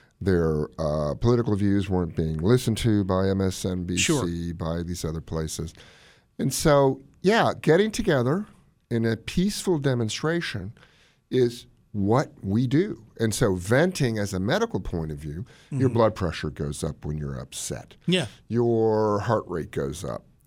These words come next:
Speaker 1: Um, people have popped an aneurysm and died from being, and then there were a couple that died of quote unquote medical conditions.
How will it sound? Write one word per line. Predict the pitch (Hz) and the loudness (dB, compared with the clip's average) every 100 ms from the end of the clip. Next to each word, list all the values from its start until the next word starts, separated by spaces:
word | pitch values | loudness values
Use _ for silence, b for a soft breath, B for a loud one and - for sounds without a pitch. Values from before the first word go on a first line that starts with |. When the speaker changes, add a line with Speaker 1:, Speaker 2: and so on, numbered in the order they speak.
| - | -6
Speaker 1:
Um, | 98 92 90 95 90 - | -4 -2 -2 -4 -8 -6
people | 117 107 107 101 | -6 -2 -2 -2
have | 101 90 85 - | 0 -2 -4 -2
popped | 123 110 - | 0 0 -2
an | 98 | -2
aneurysm | 98 90 90 85 85 82 | 0 0 0 -2 -4 -4
and | 76 | -4
died | 101 107 139 76 58 - b b b b | 0 0 0 -2 -6 -14 b b b b
from | _ 95 | _ -4
being, | 87 90 | -2 -2
and | 120 151 | 0 2
then | 151 151 | 4 4
there | 147 | 4
were | 139 131 120 | 4 4 2
a | 113 | 0
couple | - 196 190 | 0 -2 -2
that | 123 92 | -2 -2
died | 107 101 98 | 0 0 0
of | 92 87 | -2 -2
quote | - 107 | -2 -2
unquote | 98 107 85 | -2 -4 -4
medical | 95 101 123 117 98 | 0 0 0 -2 -4
conditions. | 82 87 78 151 170 73 57 | -4 -4 -2 -2 -2 -4 -8